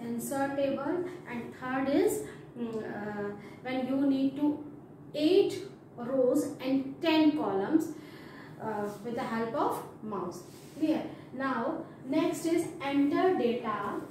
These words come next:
into the cell. After creating a table, when you create a table like this, suppose that you create a table like this, okay? This is the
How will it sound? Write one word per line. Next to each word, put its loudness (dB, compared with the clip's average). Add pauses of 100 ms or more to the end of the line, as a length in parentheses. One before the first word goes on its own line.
(140)
into -6
the -4
cell. -6 (380)
After 2
creating 8
a -2
table, -2
when -2
you 0
create 2
a 2
table -2
like -4
this, -4 (200)
suppose -2
that -4 (460)
you -6
create 0
a -6
table -2 (340)
like -2
this, -8 (280)
okay? 0 (2750)
This 0
is 2
the -2